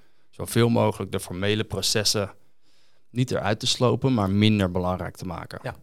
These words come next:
Speaker 1: Ehm, en ik run bijvoorbeeld een maandelijkse sessie voor alle landen. En daarin vertel ik over Shop and Go en wat de nieuwe features zijn en wat er gaat komen en een stukje demo.
Speaker 2: Ja.
Speaker 1: En daar mogen ze alle vragen stellen die ze hebben. En dat is voornamelijk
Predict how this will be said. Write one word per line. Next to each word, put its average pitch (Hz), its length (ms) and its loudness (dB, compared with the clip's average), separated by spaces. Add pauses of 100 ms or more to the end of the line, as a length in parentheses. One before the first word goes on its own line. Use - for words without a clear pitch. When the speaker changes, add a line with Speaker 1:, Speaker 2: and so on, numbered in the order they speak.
(160)
Speaker 1:
Ehm, 95 460 -6
en 90 420 -10
ik 90 120 -10
run 101 360 0
bijvoorbeeld 92 420 -6
een 85 200 -8 (280)
maandelijkse 101 580 2
sessie 101 520 0
voor 95 300 0
alle 90 180 0
landen. 110 440 2 (180)
En 90 180 -8
daarin 85 340 -4
vertel 92 280 -2
ik 92 120 -8
over 90 220 -6
Shop - 240 -8
and 92 100 -10
Go 95 240 -4
en 87 80 -6
wat 87 160 -12
de - 60 -12
nieuwe 92 200 -4
features - 380 -4
zijn 90 300 -6
en 87 60 -12
wat 92 100 -12
er 113 60 -10
gaat - 180 -10
komen 98 380 -6
en 95 60 -10
een 101 60 -12
stukje - 280 -6
demo. 104 520 4
Speaker 2:
Ja. - 180 2 (200)
Speaker 1:
En 95 100 -12
daar 95 140 2
mogen 98 200 0
ze - 60 -8
alle 101 200 0
vragen 101 320 -4
stellen 87 320 -6
die 92 100 -4
ze 90 160 -4
hebben. 135 300 0 (920)
En 110 120 -4
dat 107 140 0
is 107 100 -2
voornamelijk 127 680 2